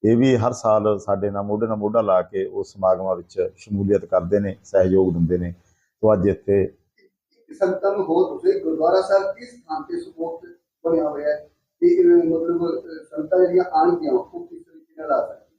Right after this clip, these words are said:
Speaker 1: ਇਹ ਜਿਹੜਾ ਗੁਰਦੁਆਰਾ ਸਾਹਿਬ ਹੈ ਜੀ, ਸੰਗਰੂਰ ਵਿਖੇ ਜਦੋਂ ਆਪਾਂ ਬੱਸ ਸਟੈਂਡ ਹੈਗਾ, ਬੱਸ ਸਟੈਂਡ ਦੇ ਨਾਲ ਹੀ ਸਾਹਮਣੇ ਨਾਮਦੇਵ ਚੌਕ ਹੈ। ਉਸ ਤੋਂ ਬਾਅਦ ਇਹ ਜਿਹੜੀ ਕਿਸ਼ਨਪੁਰੇ ਤੋਂ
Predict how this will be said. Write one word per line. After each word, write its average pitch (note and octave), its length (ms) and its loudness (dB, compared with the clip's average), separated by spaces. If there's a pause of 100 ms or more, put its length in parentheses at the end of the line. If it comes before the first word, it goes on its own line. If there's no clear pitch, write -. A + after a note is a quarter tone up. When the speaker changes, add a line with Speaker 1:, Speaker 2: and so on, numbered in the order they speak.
(360)
Speaker 1:
ਇਹ D3 300 6
ਜਿਹੜਾ D3+ 340 4
ਗੁਰਦੁਆਰਾ B2 440 2
ਸਾਹਿਬ C#3 300 2
ਹੈ C#3 80 4
ਜੀ, C#3 160 -2
ਸੰਗਰੂਰ B2+ 540 -2
ਵਿਖੇ B2+ 480 2
ਜਦੋਂ B2 300 2
ਆਪਾਂ C3 180 2
ਬੱਸ A2 200 0
ਸਟੈਂਡ B2+ 320 0
ਹੈਗਾ, G#2+ 460 2
ਬੱਸ A#2 120 0
ਸਟੈਂਡ C3 320 -2
ਦੇ C3+ 200 2
ਨਾਲ B2 420 2
ਹੀ C3 460 0
ਸਾਹਮਣੇ C3 340 -4
ਨਾਮਦੇਵ A#2 440 0
ਚੌਕ A2+ 360 0
ਹੈ। G#2+ 220 2 (580)
ਉਸ A#2 140 0
ਤੋਂ C3 180 2
ਬਾਅਦ B2 280 2 (300)
ਇਹ C3 200 4
ਜਿਹੜੀ B2+ 200 0
ਕਿਸ਼ਨਪੁਰੇ C3 720 2
ਤੋਂ B2+ 540 0